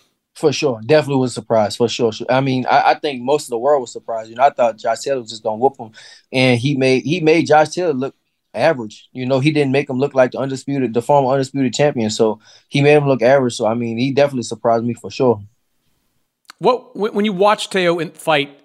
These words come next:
Speaker 2: against Taylor, uh, what was different about him? I mean, we saw him lose to Kambosos,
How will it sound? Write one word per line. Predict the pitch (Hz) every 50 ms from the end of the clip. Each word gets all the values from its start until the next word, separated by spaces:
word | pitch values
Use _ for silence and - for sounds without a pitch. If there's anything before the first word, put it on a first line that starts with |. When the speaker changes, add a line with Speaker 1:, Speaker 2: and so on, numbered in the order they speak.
| _ _ _ _ -
Speaker 2:
against | 131 110 127 120 113 - - -
Taylor, | 127 110 101 98 95 90 87 92 - _ _ _ _ _ _ _ -
uh, | 120 113 110 107 104 101 101 101 - _ _
what | 175 175 262 294
was | 285 170
different | - 226 247 247 220 170
about | 123 113 110 107
him? | 113 127
I | 135
mean, | 139
we | 143 135
saw | - - 180 180 175
him | 170 175 165 151 143 139 143 _ -
lose | 143 147 175 202 -
to | - -
Kambosos, | - 202 196 165 131 143 139 135 - - 139 131 113 - - -